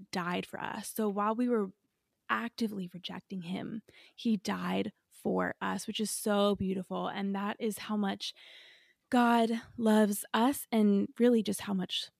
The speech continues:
the Lord loves you, you know, even when you are pushing him away, or you can remember a time that you have pushed him away, the Lord loves you so much, and he's given absolutely everything for you. Jesus giving his own life for you.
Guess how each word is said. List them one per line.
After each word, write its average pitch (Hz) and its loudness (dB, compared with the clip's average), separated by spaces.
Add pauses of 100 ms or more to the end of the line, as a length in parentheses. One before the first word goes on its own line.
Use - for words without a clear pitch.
(140)
the 220 -2
Lord 185 0
loves 180 -6
you, 185 0
you 190 -2
know, 180 -2
even 190 -2
when 185 0
you 190 0
are 196 -4
pushing 214 -2
him 208 2
away, 185 0
or 190 -2
you 185 0
can 190 -8
remember 185 -4
a 185 -4
time 185 -6
that - -8
you 208 -4
have 196 -6
pushed - -6
him 202 -2
away, 180 -4 (960)
the 226 0
Lord 214 6
loves 190 0
you 185 0
so 185 -2
much, 180 -2
and 202 -2
he's 196 -2
given 190 -2
absolutely 180 -2
everything 190 -4 (540)
for 185 -2
you. - -4 (800)
Jesus 202 0 (300)
giving 220 6
his 208 4
own 202 2
life 190 -2
for - -6
you. - -6